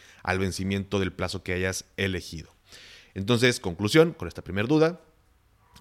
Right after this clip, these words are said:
eh, no te estreses, no te preocupes, no ocupas la firma electrónica de inicio, si no vas a meter más de quince mil pesos por mes, hazlo a través de la página. Ya si quieres meter más,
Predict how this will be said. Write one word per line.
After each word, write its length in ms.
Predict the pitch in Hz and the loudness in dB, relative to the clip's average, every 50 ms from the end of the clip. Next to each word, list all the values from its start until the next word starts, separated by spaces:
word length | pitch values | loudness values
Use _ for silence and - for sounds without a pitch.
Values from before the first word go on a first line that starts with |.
| _ - | _ -8
eh, 280 | 92 95 92 92 92 87 | -6 -4 -4 -4 -4 -4
no 140 | 95 90 87 | -6 -6 -4
te 100 | - 95 | -4 -6
estreses, 420 | - - - 139 160 160 - 156 | -4 0 0 0 0 0 -2 -4
no 120 | 127 87 | -6 -6
te 100 | - - | -6 -6
preocupes, 420 | - - - - 160 156 - 165 143 | -8 -4 -4 -4 -4 -2 -2 -4 -2
no 100 | 101 87 | -2 -4
ocupas 300 | - - 82 - 101 95 | -4 -6 -6 -4 -4 -4
la 100 | 87 87 | -4 -6
firma 200 | - 92 87 90 | -8 -8 -6 -6
electrónica 460 | 90 85 - 85 85 87 - 87 85 | -6 -6 -6 -6 -8 -8 -6 -6 -4
de 80 | 87 92 | -2 0
inicio, 360 | 107 120 151 175 - - 180 | 0 2 2 2 0 0 -2
si 120 | 170 - 95 | -2 -2 -2
no 100 | 90 90 | -2 -2
vas 160 | 95 90 98 | -2 -2 -4
a 60 | 92 | -6
meter 240 | 87 82 - 90 87 | -6 -6 -8 -8 -8
más 160 | 87 87 90 | -8 -8 -8
de 80 | 87 85 | -10 -10
quince 280 | - 87 82 - 85 | -10 -12 -12 -10 -10
mil 140 | 85 87 85 | -10 -10 -10
pesos 220 | - 80 82 82 | -10 -10 -12 -8
por 160 | - - 101 123 | -6 -6 -2 0
mes, 240 | 151 160 156 - - | 0 0 -2 -4 -8
hazlo 220 | - 98 95 95 | -10 -10 -10 -10
a 40 | 95 | -10
través 220 | - 92 92 95 | -12 -14 -14 -12
de 60 | 92 95 | -10 -10
la 100 | 98 98 | -6 -2
página. 400 | - 156 139 - 156 151 165 160 - - - - - - | 0 0 0 0 0 -2 -2 -4 -8 -14 -20 -20 -14 -10
Ya 260 | 101 101 98 110 107 | -2 2 4 4 4
si 140 | - - 110 | 4 2 -2
quieres 240 | 101 - 101 98 95 | 0 0 0 2 0
meter 240 | 95 95 92 117 127 | 0 0 0 2 2
más, 220 | 156 190 196 - | 2 2 0 -2